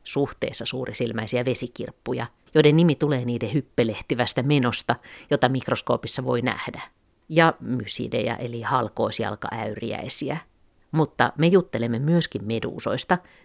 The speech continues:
meidän kotimaisista korvameduusoista ja myöskin maailmanmerten tappavan myrkyllisistä kuutiomeduusoista, kun käyn Hangon Tvärminnessä jututtamassa Magnus Lindströmiä. Ja itse asiassa juuri täällä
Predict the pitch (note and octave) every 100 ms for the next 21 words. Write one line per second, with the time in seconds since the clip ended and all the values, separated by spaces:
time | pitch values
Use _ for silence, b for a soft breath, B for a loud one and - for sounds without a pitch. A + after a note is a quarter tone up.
0 | - C3+ A#2+ A#2 B2+ C3 A#2+ A2 A2+ -
1 | - A#2+ G#2 G#2+ G#2+ A#2 B2 C3+ C#3 -
2 | D3+ B B B - C#3 - D3+ C3+ -
3 | - A#2 - D#3 D#3 C3 A2+ A2+ A2+ A#2
4 | - A#2+ A2+ _ A#2 - A#2+ A2 G#2+ A2+
5 | - C3 A2 A#2 B2+ - C#3+ - G2 G#2+
6 | G#2+ G2+ G#2+ - - - D3 - _ -
7 | E3+ E3+ D#3 C#3 D3+ C#3+ B2+ G#2+ B2+ G#2+
8 | A2+ A2+ A2+ - B2 A#2+ - E3 D3 -
9 | A2 A2 G#2 A2+ A2+ A2 A2 C3 G2+ -
10 | - G#2 A#2 C3 - _ _ _ D3 D#3
11 | G#3+ - F#3 B2+ B2+ G#2+ C3 D3+ C3+ B2
12 | B2 - F3+ A#2+ G#2